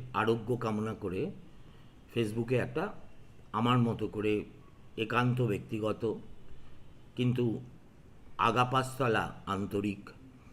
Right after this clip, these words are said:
একটা লেখা, ছোট্ট লেখা পোস্ট করেছিলাম। Facebook-এ যেরকম হয়,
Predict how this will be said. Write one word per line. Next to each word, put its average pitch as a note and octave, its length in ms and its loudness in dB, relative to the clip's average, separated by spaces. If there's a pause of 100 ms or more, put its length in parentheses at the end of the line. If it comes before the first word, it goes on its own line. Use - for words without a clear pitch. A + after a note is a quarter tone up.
(420)
একটা A#2+ 380 -2
লেখা, G#2+ 460 0
ছোট্ট A2+ 280 -4
লেখা G#2 480 0 (180)
পোস্ট D#2+ 240 -6
করেছিলাম। B1+ 460 -10 (1500)
Facebook-এ D3 420 8
যেরকম C3+ 420 6
হয়, A2 300 4